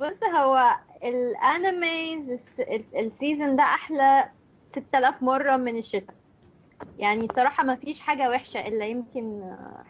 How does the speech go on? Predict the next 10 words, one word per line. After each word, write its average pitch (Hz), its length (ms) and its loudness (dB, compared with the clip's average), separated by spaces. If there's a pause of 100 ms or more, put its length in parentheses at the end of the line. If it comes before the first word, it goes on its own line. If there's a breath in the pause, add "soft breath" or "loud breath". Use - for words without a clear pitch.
(180)
حاجة 247 380 -2
أو 214 200 0
اتنين، 202 420 -8 (680 soft breath)
لكن 240 440 -2
الباقي 285 720 0
كله 320 520 0
يعني 240 320 2
طبعًا 247 500 2
Attack 254 320 0
of 254 40 0